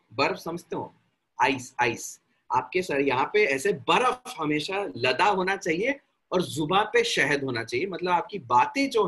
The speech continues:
है वो बहुत मीठी होनी चाहिए। Hardly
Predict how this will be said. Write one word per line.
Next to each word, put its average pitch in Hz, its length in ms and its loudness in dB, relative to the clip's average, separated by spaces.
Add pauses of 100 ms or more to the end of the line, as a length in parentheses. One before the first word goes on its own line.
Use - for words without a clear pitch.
है 294 180 -2 (360)
वो 147 140 4
बहुत 147 760 -2
मीठी 180 560 0
होनी 113 280 -6
चाहिए। 90 420 -18 (800)
Hardly 285 1000 4